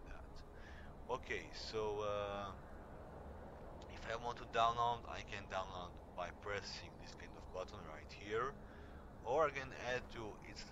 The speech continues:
almost the same as YouTube. I mean, no, no biggie. It's, it's same. So, okay. PeerTube. PeerTube, it's also very useful. First, if you want, you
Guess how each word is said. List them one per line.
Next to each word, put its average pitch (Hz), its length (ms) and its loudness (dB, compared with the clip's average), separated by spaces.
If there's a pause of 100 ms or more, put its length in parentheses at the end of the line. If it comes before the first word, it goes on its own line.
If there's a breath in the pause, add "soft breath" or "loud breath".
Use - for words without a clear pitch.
(140)
almost 131 360 4
the - 60 -4
same 113 360 2
as 101 80 -4 (100)
YouTube. 110 440 -4 (200)
I 95 260 -2
mean, 95 180 -6 (220)
no, 101 240 0 (300)
no 101 240 0
biggie. 82 320 -4 (340)
It's, - 320 -6
it's - 120 -6
same. 98 320 -4 (880 loud breath)
So, 98 320 -2 (160)
okay. 82 320 -4 (1500 loud breath)
PeerTube. 170 560 4 (120)
PeerTube, 185 520 0
it's 113 180 0
also 120 500 6
very 101 280 2
useful. 123 460 0 (520 loud breath)
First, 151 520 6 (140)
if 131 180 -2
you 131 100 0
want, 120 320 -2
you - 60 -6